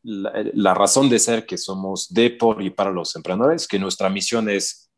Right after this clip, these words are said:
cambiar a México a través de identificar, seleccionar y apoyar a sus mejores promesas de emprendimiento.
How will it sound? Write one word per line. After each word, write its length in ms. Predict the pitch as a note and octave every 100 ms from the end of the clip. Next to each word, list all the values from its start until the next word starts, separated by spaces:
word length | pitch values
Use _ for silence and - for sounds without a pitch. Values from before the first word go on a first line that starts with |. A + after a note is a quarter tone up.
| _
cambiar 400 | - F#2+ G2+ C3
a 80 | A#2+
México 480 | A2+ A#2+ A#2+ - A#2
a 80 | -
través 300 | F#2+ F#2+ F#2
de 80 |
identificar, 880 | F2+ F#2 E2+ E2+ - F#2+ G#2+ A2 A#2+ -
seleccionar 720 | - F2 F2 - F#2 G2 G2+
y 60 |
apoyar 380 | F2 - F2+ F#2+
a 60 | F2+
sus 220 | - -
mejores 400 | E2+ - F#2 F2+
promesas 440 | F2+ F2 D#2+ -
de 60 | E2+
emprendimiento. 680 | E2 F2 F#2 G2+ A#2 C#3 A3+